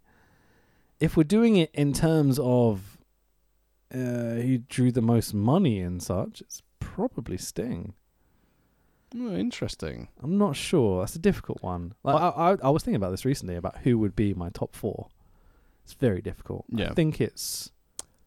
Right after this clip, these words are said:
Speaker 2: Chavo.
Speaker 1: <laughs> Shawn Michaels has to be there just 'cause the quality of the work.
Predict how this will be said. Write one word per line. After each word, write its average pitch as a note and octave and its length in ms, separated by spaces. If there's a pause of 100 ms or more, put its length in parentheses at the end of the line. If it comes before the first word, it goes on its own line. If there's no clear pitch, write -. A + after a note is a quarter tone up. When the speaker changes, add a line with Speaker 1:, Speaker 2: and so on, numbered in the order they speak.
Speaker 2:
Chavo. F#2+ 400 (360)
Speaker 1:
<laughs> G#2+ 760 (100)
Shawn C3 220
Michaels G2+ 420
has G#2+ 140
to G2 100
be F#2+ 100
there F#2 240 (640)
just - 160
'cause F#2+ 140
the G#2 80
quality G2 260
of F2 80
the F2 60
work. F2 300